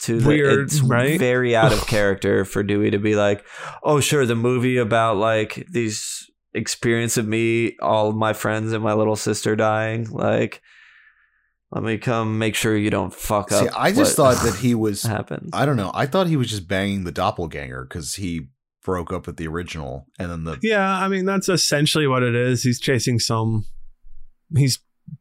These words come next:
Speaker 2: wants to be with Gale, but,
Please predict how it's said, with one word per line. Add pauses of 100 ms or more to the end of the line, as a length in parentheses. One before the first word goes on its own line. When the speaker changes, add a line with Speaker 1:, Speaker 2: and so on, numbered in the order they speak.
(260)
Speaker 2:
wants
to
be
with
Gale, (460)
but,